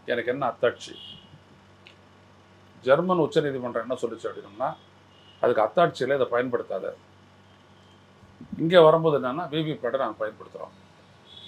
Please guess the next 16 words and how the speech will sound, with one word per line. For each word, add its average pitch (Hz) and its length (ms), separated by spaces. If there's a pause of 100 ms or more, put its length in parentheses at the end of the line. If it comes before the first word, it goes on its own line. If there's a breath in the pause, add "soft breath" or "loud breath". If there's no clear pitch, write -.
(140)
அதுல 143 180
காட்டும் 117 340
அப்படின்னாங்க. 92 340 (640)
காட்டி 165 260
அதுல 139 180
இருக்கிற 131 440
கட்டாயம் 143 300
விடக்கூடிய 123 320
சீட்டை 127 360
எண்ணி, 131 240 (1120)
இ 156 140
வி 180 100
எம்ல 139 240
பதிவான 131 380
வாக்குகளையும் 123 640
சொல்லி 139 300